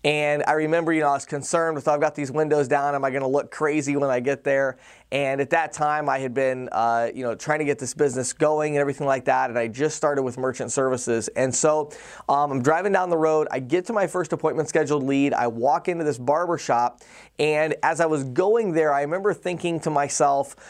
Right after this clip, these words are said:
"What am I selling? Why am I selling this?" You know, the iso I was with had me on, like, a one-hour training webinar, and they were like, "Good luck, you know, tomorrow you're gonna have appointment scheduled leads."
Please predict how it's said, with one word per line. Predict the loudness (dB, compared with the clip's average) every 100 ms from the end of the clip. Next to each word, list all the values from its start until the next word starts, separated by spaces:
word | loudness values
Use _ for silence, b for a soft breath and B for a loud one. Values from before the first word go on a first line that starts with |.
| B B B
"What | 2 2
am | 4 2
I | 0
selling? | 0 0 2 2 2 0 -2
Why | 2 2 2
am | 0 -2
I | -2
selling | -2 -2 0 0 2
this?" | 2 0 -2
You |
know, | -2
the | 0 -2 0
iso | -2 0 0
I | 2
was | 0 0
with | 0 2
had | 0 0
me | -2
on, | 0
like, | 0 0
a |
one-hour | 0 0 2 0 0
training | -2 -4 -4 -4 0
webinar, | 0 2 2 2 0
and | 0
they | 0
were | 0
like, | 0 0
"Good | 0
luck, | 2 0 0 -4
you |
know, | -2 -2
tomorrow | -2 0 0
you're | 0
gonna | 0 0
have | 2
appointment | 0 0 -2 -2
scheduled | 0 0 0
leads." | 0 0 0 -4